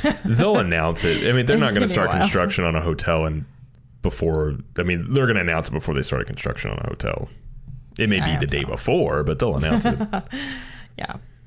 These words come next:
Speaker 1: Okay, so yeah, that's, that's one of the construction projects that's starting here. So let's go to the next one.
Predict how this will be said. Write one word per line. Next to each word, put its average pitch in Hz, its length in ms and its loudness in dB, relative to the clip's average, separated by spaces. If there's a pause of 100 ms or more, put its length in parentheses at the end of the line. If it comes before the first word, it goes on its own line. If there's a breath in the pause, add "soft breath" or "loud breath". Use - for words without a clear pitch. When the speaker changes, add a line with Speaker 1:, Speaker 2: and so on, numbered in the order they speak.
(180)
Speaker 1:
Okay, 202 300 0
so 240 160 0
yeah, 240 160 2
that's, 220 300 0
that's 220 420 -2
one 208 280 4
of 196 60 0
the 196 100 2
construction 185 440 -2
projects 170 420 -2
that's - 400 -8
starting 156 640 -6
here. 170 280 -6
So - 140 -4
let's 208 240 -2
go 226 140 0
to 214 80 -4
the 208 80 0
next 190 300 -4
one. 190 300 -4